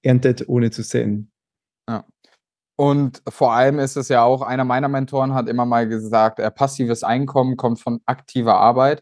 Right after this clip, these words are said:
Speaker 2: ne? Das bedeutet, irgendwo musst du ja immer aktiv Arbeit am, äh, Anfang reinstecken und so ist es ja letztendlich auch als Reiseblogger mit jedem passiven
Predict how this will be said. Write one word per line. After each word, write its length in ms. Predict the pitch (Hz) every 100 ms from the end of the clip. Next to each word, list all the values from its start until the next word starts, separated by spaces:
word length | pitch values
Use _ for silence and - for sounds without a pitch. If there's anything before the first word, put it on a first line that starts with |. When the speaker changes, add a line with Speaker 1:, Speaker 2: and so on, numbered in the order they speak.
| _ -
Speaker 2:
ne? 180 | 110 113
Das 140 | 104
bedeutet, 420 | - 110 110 110
irgendwo 420 | - 127 123 110 110
musst 200 | 113 110
du 40 |
ja 60 | 92
immer 240 | 101 90
aktiv 360 | 92 _ 95 90
Arbeit 280 | 92 98
am, 100 | 95
äh, 240 | 92 95 98
Anfang 500 | 92 101 101 101 98
reinstecken 560 | 98 101 - 110 -
und 140 | 101 104
so 80 | 110
ist 140 | -
es 100 | 120
ja 120 | 113
letztendlich 440 | 113 110 104 107 104
auch 100 | 98
als 200 | 98 120
Reiseblogger 520 | 143 139 120 120 110
mit 140 | 110
jedem 240 | 113 120 110
passiven 480 | 113 - 113 107